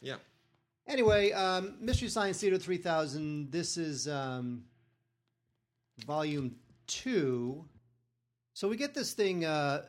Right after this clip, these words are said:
Speaker 2: Mystery Science Theater three thousand, volume two. And everybody knows how much I love Mystery Science Theater three thousand. And I'm looking at this going, volume two, well, they've already released, like,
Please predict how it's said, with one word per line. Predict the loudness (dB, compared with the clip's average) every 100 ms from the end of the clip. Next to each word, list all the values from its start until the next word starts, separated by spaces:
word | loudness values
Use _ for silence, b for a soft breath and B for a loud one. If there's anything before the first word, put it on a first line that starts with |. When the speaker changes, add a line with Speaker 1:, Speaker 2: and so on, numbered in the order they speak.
| -10
Speaker 2:
Mystery | -4 -4 -2 -4
Science | -2 0 0 0 -4
Theater | -2 -2 0
three | -2 -6
thousand, | -4 -2 -2 -2 -4
volume | 0 0 0 -4 -6
two. | -8 -8 -6
And | -8
everybody | -6 -6
knows | -4 -4
how | -6
much | -8 -6
I |
love | -8
Mystery | -8 -10 -10
Science | -10 -10 -8
Theater | -8 -8
three | -8
thousand. | -4 -4 -4 -10 B B B B -4
And | 0
I'm |
looking | 0 0
at | -2
this | -2
going, | 0 0 0
volume | 0 0 0 -2 -6 -12
two, | -12 -6 -2 -2 0 0 -2 -8 b b b _ -6
well, | -4
they've | -2 -4 -2
already | 0 0
released, | -2 -2 -2 -2
like, | 0 0